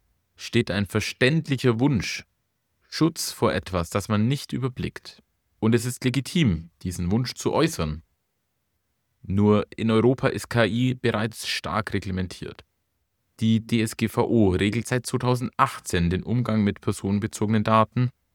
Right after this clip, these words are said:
Der E U A I Act ist seit zwanzig vierundzwanzig in Kraft und kategorisiert K-I-Systeme nach Risiko, verbietet bestimmte Anwendungen vollständig, zum Beispiel Social Scoring durch staatliche Stellen oder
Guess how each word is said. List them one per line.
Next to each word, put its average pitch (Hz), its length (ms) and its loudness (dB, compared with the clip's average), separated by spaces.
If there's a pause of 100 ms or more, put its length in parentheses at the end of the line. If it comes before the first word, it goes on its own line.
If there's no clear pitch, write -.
(300)
Der 104 220 2
E 110 200 4
U 110 240 2
A 101 300 0
I 76 80 -2
Act 101 240 -2
ist - 180 -10
seit 110 160 -2
zwanzig 107 340 -2
vierundzwanzig 117 640 0
in 101 140 2
Kraft 98 420 0
und 104 140 -2
kategorisiert 110 800 -2
K-I-Systeme 107 680 -2
nach 101 200 0
Risiko, 123 500 2 (420)
verbietet 131 600 0
bestimmte 95 520 0
Anwendungen 85 540 0
vollständig, 82 760 -4 (220)
zum 90 220 -4
Beispiel 90 560 -4
Social 92 400 -4
Scoring 90 440 4 (380)
durch 113 160 -2
staatliche 87 400 -2
Stellen 113 340 4
oder 90 240 4